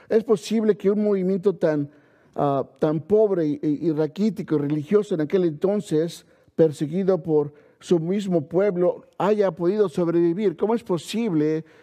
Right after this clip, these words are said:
que unos hombres temerosos por sus vidas hayan podido salir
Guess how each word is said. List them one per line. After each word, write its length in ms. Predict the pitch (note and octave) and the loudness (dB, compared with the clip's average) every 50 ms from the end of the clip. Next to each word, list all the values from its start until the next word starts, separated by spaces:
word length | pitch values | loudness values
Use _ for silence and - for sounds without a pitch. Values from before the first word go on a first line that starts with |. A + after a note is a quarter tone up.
| _ _ | _ _
que 200 | - D#3 D#3 D#3 | -2 -2 0 0
unos 400 | B2+ F3 G3+ G#3 F#3+ F#3+ F3 - - | 2 0 0 0 0 -2 -4 -4 -4
hombres 720 | - F#3+ G#3 G#3 G3 E3 D3+ D3+ D3+ E3 D#3+ - - - _ _ - - _ _ _ _ _ _ _ _ _ | -2 0 0 0 0 2 2 2 2 2 0 -6 -16 -20 _ _ -20 -20 _ _ _ _ _ _ _ _ _
temerosos 800 | - G3 F#3 E3+ E3+ E3+ E3+ F3 G3 A3 A#3 - - - E3 E3 - | 2 2 4 4 4 4 4 4 4 4 2 0 0 -2 -2 -2 -2
por 220 | - E3+ D#3 D3 | -2 -2 -2 -2
sus 260 | - D#3+ D#3+ D3+ D3 | -2 -4 -4 -2 -2
vidas 680 | D3+ G#3 A#3 A3 F3+ E3 D#3+ D#3+ F3 E3 - - - - _ _ _ _ _ _ _ _ _ _ _ _ | -2 0 0 2 2 2 2 2 0 -4 -8 -12 -16 -20 _ _ _ _ _ _ _ _ _ _ _ _
hayan 420 | - D#3+ F#3+ G3 F#3 G3 F#3+ G3 E3+ | -2 0 0 2 2 2 0 0 0
podido 420 | F3 E3 D#3 E3+ G3 F3+ F#3+ F3+ | -2 -2 0 0 0 0 0 -2
salir 800 | D#3 - - E3+ D3 D3+ D#3 E3+ G#3+ G#3+ F3+ E3 D#3+ D#3+ D3+ C#3+ | -2 -2 -2 0 2 2 2 0 0 0 0 0 0 0 -2 -6